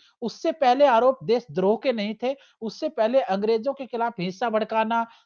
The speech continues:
या फिर दूसरे आरोप लगते थे। तो ये सेडिशन चार्जेस जो हैं, वो गांधी जी के ऊपर जो आरोप लगे थे, वो उन्नीस सौ बाईस का टाइम है। मैं आपको थोड़ा सा और प्रूफ दे देता हूं। दस मार्च उन्नीस सौ बाईस को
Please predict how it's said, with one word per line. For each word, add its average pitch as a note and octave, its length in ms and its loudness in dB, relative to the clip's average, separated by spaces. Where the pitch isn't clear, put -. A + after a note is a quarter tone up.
या A3 120 2
फिर A3+ 160 -4
दूसरे G3+ 340 -2
आरोप G#3 320 2
लगते F3+ 300 -4
थे। B3+ 180 -8
तो - 380 -16
ये B3+ 120 -6
सेडिशन A3 640 -2
चार्जेस G#3+ 520 -2
जो G#3+ 160 -2
हैं, A#3 220 -8
वो A#3 80 -2
गांधी G#3 360 -2
जी B3+ 200 -8
के B3 100 -4
ऊपर A3+ 220 -4
जो G#3+ 120 -2
आरोप G3+ 380 2
लगे F3 320 -2
थे, F#3+ 260 -8
वो B3+ 140 0
उन्नीस C4+ 300 -6
सौ D4 80 -2
बाईस G3+ 400 -2
का - 140 -2
टाइम B2 360 -4
है। F#2+ 200 -18
मैं A3+ 80 -4
आपको B3 260 -6
थोड़ा A#3+ 260 0
सा - 140 -4
और B3+ 300 2
प्रूफ B3+ 220 -8
दे F#3+ 180 -2
देता F3 240 -6
हूं। G#3+ 180 -8
दस G#3 420 2
मार्च G#3+ 480 2
उन्नीस A#3 440 -6
सौ C4 100 -2
बाईस E3+ 460 2
को A2 300 -12